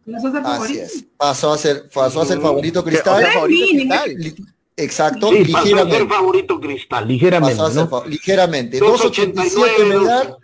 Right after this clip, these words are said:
Speaker 2: dos ochenta y siete Melgar, dos sesenta y cinco Cristal. Pasó a ser ligeramente favorito
Speaker 3: ¿Y qué
Speaker 2: Sporting
Speaker 3: creen,
Speaker 2: Cristal.
Speaker 3: y qué crees que, a qué se debe este cambio de un día a otro?
Speaker 2: Yo,
Speaker 1: Es
Speaker 2: yo
Speaker 1: que
Speaker 2: pienso,
Speaker 1: Riquelme va.
Speaker 2: yo pienso,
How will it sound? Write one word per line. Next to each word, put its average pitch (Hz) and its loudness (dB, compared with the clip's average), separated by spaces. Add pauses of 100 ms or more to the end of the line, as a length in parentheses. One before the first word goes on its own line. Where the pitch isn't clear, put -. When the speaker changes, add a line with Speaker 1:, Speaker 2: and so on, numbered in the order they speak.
(360)
Speaker 2:
dos 220 -2
ochenta 214 -2
y 196 -4
siete 254 -2
Melgar, 247 0 (220)
dos 208 -2
sesenta 180 -4
y 160 -6
cinco 202 -4
Cristal. 120 -14
Pasó 139 -8
a 196 -4
ser 220 0 (200)
ligeramente 220 -2
favorito 180 -4
Speaker 3:
¿Y 180 -6
qué 139 -8
Speaker 2:
Sporting 151 -6
Speaker 3:
creen, 262 -6
Speaker 2:
Cristal. - -16
Speaker 3:
y 170 -20
qué 247 -8
crees 240 -4
que, 208 -6
a 180 -4
qué 269 -16
se 247 -12
debe 160 -2
este 123 -18
cambio 107 -10
de 110 -12
un 113 -16
día 113 -8
a 107 -8
otro? 104 -14
Speaker 2:
Yo, 247 -4 (140)
Speaker 1:
Es 226 0
Speaker 2:
yo 269 0
Speaker 1:
que 262 -2
Speaker 2:
pienso, 285 0
Speaker 1:
Riquelme 254 4
va. - 0
Speaker 2:
yo 247 0
pienso, 269 -2